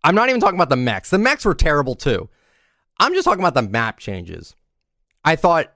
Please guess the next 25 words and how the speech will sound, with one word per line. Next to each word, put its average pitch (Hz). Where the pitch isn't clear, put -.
none 220
of 214
them 185
made 160
sense 135
besides 139
Starry 170
Suburbs 143
and 156
maybe 156
one 131
other 113
one 95
that 98
I 98
thought 98
was 95
decent. 87
But 120
they 156
have 220
made 127
a 120
complete 156
mockery 117